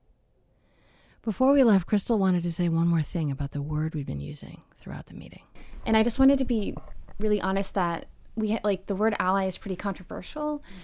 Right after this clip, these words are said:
Speaker 2: and that there really is no such thing, I don't believe, as a good or a bad ally. It's either,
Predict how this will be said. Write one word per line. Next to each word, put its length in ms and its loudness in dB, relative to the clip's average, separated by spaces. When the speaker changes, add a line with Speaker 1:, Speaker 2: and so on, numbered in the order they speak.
Speaker 2:
and 160 4
that 300 2
there 100 2
really 280 6
is 120 2
no 200 4
such 420 -2
thing, 360 0
I 120 2
don't 160 2
believe, 500 0
as 160 -4
a 140 -4
good 140 0
or 100 2
a 80 4
bad 380 0
ally. 480 0
It's 180 -8
either, 300 0